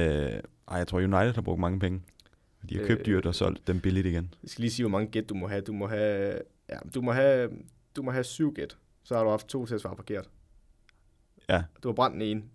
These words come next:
Speaker 2: Men United er rigtig.
Speaker 1: United er
Speaker 2: Øh,
Speaker 1: rigtig.
Speaker 2: de har brugt fem hundrede otteogtredive komma femoghalvfjerds millioner euro, øh, til andenpladsen.
Speaker 1: Okay, jeg tror, de var førstepladsen. Jeg ved, at, øh, Chelsea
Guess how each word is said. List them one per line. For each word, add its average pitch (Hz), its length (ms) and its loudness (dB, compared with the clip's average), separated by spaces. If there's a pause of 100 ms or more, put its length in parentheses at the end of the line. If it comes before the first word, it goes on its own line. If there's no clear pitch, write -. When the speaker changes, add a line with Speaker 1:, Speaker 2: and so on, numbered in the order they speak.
Speaker 2:
Men 120 280 0
United 135 220 4
er 110 60 2
rigtig. 113 280 -2 (180)
Speaker 1:
United 92 140 4
er 98 120 4
Speaker 2:
Øh, 80 40 2
Speaker 1:
rigtig. 73 220 -2 (280)
Speaker 2:
de 135 60 -2
har 127 60 2
brugt 120 180 -4
fem 151 160 2
hundrede 139 240 2
otteogtredive 123 800 0
komma 110 200 -2
femoghalvfjerds 107 960 -2
millioner 104 340 -2
euro, 113 340 -2 (220)
øh, 95 400 -4 (140)
til 120 80 -4
andenpladsen. 120 520 -4 (2000)
Speaker 1:
Okay, - 140 -14
jeg - 80 -12
tror, - 140 -6
de 80 140 -4
var 76 60 -6
førstepladsen. 80 800 -8 (1500)
Jeg 85 100 0
ved, 95 200 0
at, 90 220 -2
øh, 78 140 -2
Chelsea 104 420 -2